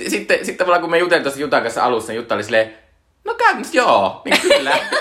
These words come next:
Speaker 1: Niin, siksi tässä on ne kaikki jutut,
Speaker 2: Niin.
Speaker 1: että koska tää on se
Speaker 2: Luettele,
Speaker 1: eka.
Speaker 2: luettele ne kaikki jutut, mitkä sä olit silleen bongannut. Koska
Speaker 1: Ota.
Speaker 2: se on musta ihana lista.
Speaker 1: Ota.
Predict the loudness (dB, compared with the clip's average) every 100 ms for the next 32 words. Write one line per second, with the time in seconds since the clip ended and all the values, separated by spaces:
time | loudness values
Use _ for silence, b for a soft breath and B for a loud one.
0 | -2 -2 -2 -2 -2 0 0 0 -4 0
1 | 0 0 -2 -2 0 -4 -4 -6 -8 -6
2 | -4 -2 -4 -2 0 0 0 0 2 2
3 | 2 2 2 0 -4 -10 -10 -8 -8 -10
4 | -14 -16 -16 -16 -16 -16 -12 -12 -12 -12
5 | -10 -10 -10 -12 -8 0 2 2 -2 -4
6 | -6 -4 -4 -6 -8 -10 -12 -14 -6 -2
7 | 0